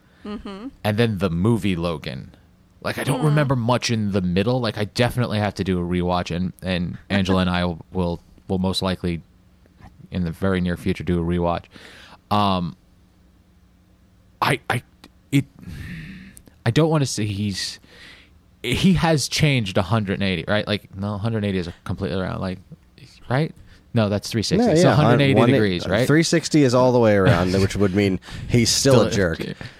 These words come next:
Speaker 3: But, uh, no, he's, he's done a complete one eighty, and, you know, he joined the military and, uh, got therapy, so it makes sense.
Speaker 2: Okay.
Speaker 3: Um, and that was really a lot of,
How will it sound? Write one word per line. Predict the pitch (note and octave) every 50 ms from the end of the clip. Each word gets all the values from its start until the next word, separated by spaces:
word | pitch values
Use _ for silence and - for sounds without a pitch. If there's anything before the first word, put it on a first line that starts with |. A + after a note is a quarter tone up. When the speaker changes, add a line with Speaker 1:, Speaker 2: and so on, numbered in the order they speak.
| - -
Speaker 3:
But, | A2+ G#2+ G2 G#2 G#2 G2
uh, | F#2+ F#2 F#2 F#2 F#2 E2+
no, | A2 B2+ A#2+
he's, | G#2+ A2 B2 A#2+ -
he's | - - B2 B2 - _ _ _ -
done | A#2 A#2 A2+
a | A2
complete | - - A#2 G#2 - - B2 A#2+ G#2+
one | - G#2 G#2 G#2
eighty, | A#2 C#3 C3 F#2 F#2+ F#2 G2
and, | F#2+ F#2 F2+ F2+ F#2+
you | A#2
know, | A#2+ G2 F2
he | F#2 G#2 G2
joined | - - G2+ G2 F#2
the | F2+
military | F2+ F2+ F2+ F#2 F2+ - - F#2 F2+ F2+ G#2+ A#2+ B2 A2
and, | F#2+ F2 E2+ D#2+
uh, | F2+ F2 E2+ E2 E2 - - - - - - - - -
got | - G2 F#2+ - -
therapy, | - G#2 F2+ F2 F#2 - A2+ A#2+ C3
so | B2 - G2 F#2
it | F#2+ -
makes | - A#2 A#2 F#2+ -
sense. | - - C3+ D#3 C3 F#2 F#2+ G2+ - - - _ - - - G#2 E2+ - - _ -
Speaker 2:
Okay. | A#2+ B2 -
Speaker 3:
Um, | F#2 F#2 F2 E2+ E2+ E2 E2 F2 -
and | - G#2+ A#2 A2+ A2+ G#2+
that | B2+ C3 C3+ C3+ A2
was | A2+ A2+ G2+ -
really | G2+ A2+ A2+ G#2+ G#2+ G2+
a | G2+ G2+
lot | G#2 G2 F#2+ F#2 F#2
of, | F2+ F2 E2 - - -